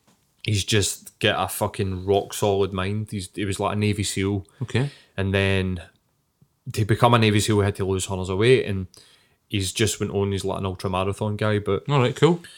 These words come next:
Speaker 1: So, like, I think twenty nineteen f-, as a year, I got into the second half of the year. One of my big goals for the year was finish my diploma,
Speaker 2: Mm-hmm.
Speaker 1: which I did. But then, see, since then, like, which finished up in the summer,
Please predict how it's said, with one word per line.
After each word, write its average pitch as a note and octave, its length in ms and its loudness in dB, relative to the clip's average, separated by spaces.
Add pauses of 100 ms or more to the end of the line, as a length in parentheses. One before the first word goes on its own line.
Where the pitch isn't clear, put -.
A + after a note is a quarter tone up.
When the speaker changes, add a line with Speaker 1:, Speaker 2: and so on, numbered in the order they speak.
(240)
Speaker 1:
So, G#2 500 6
like, G#2+ 240 0
I - 40 -6
think C3 380 -2 (120)
twenty - 260 2
nineteen A2 680 2 (560)
f-, - 200 -8 (140)
as G2+ 160 0
a G2+ 60 2
year, F#2+ 400 2 (200)
I G2+ 140 -2
got G2 200 2
into G#2 160 -2
the G#2 80 0
second G2+ 300 -2
half G2+ 220 0
of G2 60 -8
the F#2+ 80 -2
year. G2 260 0 (380)
One A2+ 160 6
of A#2+ 60 6
my A#2+ 100 6
big G#2+ 280 0 (100)
goals G2+ 280 4
for - 100 -6
the G2+ 120 -2
year G2 220 0
was F#2+ 280 -2
finish G#2 320 -2
my G2+ 100 -2
diploma, G2 640 0
Speaker 2:
Mm-hmm. A2+ 80 0
Speaker 1:
which D#3 200 2
I G2+ 40 0
did. F#2+ 240 -2 (920)
But F#2 120 0
then, A2 200 4
see, C3 340 2
since G#2+ 440 0
then, A#2+ 420 2 (280)
like, G#2 180 -4
which - 280 -4
finished G#2 340 0
up F#2 320 0 (200)
in F#2+ 60 -6
the F2+ 80 -4
summer, A2 400 -2